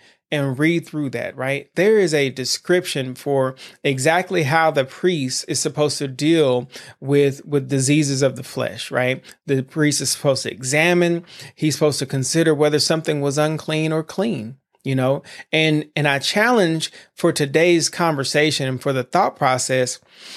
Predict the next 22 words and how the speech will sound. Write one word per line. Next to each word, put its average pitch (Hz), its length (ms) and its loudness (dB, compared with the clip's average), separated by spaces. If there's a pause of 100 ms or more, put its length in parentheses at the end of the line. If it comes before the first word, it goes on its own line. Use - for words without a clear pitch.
(220)
if 170 240 0
the 156 80 4
priest 202 760 0
is 160 140 0
supposed 180 400 0
to 160 80 -6
do 180 300 0
that, 135 160 2
and 123 100 -4
if 120 120 -4
that 170 200 2
was 202 140 0
the 190 100 2
case 156 400 0
in 143 100 -2
Leviticus, 139 680 -2
right? 131 300 0
Everything's 151 420 0
a 156 60 -4
type 151 280 -2
and 143 100 -4
shadow. 120 520 -2